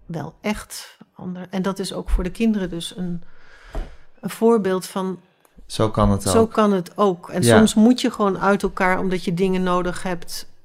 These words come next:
Speaker 1: die de ander op dat moment, omdat je ontwikkelingspad anders
Speaker 2: En hoe
Speaker 1: loopt.
Speaker 2: kan het dat iemand die zo, eh, perfectionistisch is en zo, eh, altijd, altijd naar het ultieme wil streven, helemaal niet plant?
Speaker 1: Dat weet ik niet. Het is
Speaker 2: Nee,
Speaker 1: gewoon,
Speaker 2: zo
Speaker 1: ik
Speaker 2: zit je in elkaar.
Speaker 1: Dat is misschien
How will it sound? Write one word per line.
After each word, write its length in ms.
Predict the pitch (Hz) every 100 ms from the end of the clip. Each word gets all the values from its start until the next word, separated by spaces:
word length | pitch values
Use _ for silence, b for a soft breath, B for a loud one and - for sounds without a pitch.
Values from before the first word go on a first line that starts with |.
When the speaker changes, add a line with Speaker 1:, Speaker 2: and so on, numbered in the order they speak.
| _
Speaker 1:
die 180 | 185 196
de 80 | 135
ander 340 | 190 180 170 170
op 160 | 170
dat 140 | 180 175
moment, 500 | 180 175 170 170 190
omdat 300 | 185 180 -
je 80 |
ontwikkelingspad 1000 | 180 175 202 202 185 165 - - - - -
anders 220 | 143 131
Speaker 2:
En 40 |
hoe 100 | 143
Speaker 1:
loopt. 100 | 151 165
Speaker 2:
kan 80 |
het 100 | 156
dat 140 | 151 147
iemand 340 | 147 147 143
die 140 | 139 131
zo, 500 | 139 143 139 135 -
eh, 140 | 110 113
perfectionistisch 920 | 131 123 123 - 120 120 131 - 110
is 300 | 101 107 -
en 140 | - 110
zo, 480 | 113 113 110 107 - b b b b _
eh, 280 | - 107 -
altijd, 480 | 110 110 - - -
altijd 280 | 113 113
naar 200 | 107 101
het 140 | - -
ultieme 400 | - 123 120 110
wil 120 | 104
streven, 460 | - 113 107 110 117
helemaal 320 | 120 113 110
niet 220 | 107 -
plant? 400 | 123 120 95 - _ _ _ _ _ _ -
Speaker 1:
Dat 100 | 185
weet 200 | 160 180
ik 100 | 196
niet. 200 | 196 180
Het 100 | 180
is 60 |
Speaker 2:
Nee, 140 | 123 117
Speaker 1:
gewoon, 220 | 175 85
Speaker 2:
zo 180 | - 123
Speaker 1:
ik 60 | 113
Speaker 2:
zit 180 | 117 113
je 60 |
in 80 | 110
elkaar. 440 | 110 104 95 107 -
Speaker 1:
Dat 200 | 185 175
is 120 | 180
misschien 640 | 190 170 - 180 175 175